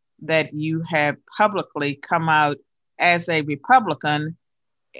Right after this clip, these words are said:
And I'm asking this also in the context of what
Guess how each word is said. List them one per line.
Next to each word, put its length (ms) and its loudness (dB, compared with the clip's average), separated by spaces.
And 220 0
I'm 140 2
asking 380 -2
this 200 -4
also 400 0
in 120 -2
the 60 -6
context 880 -2
of 200 0
what 220 0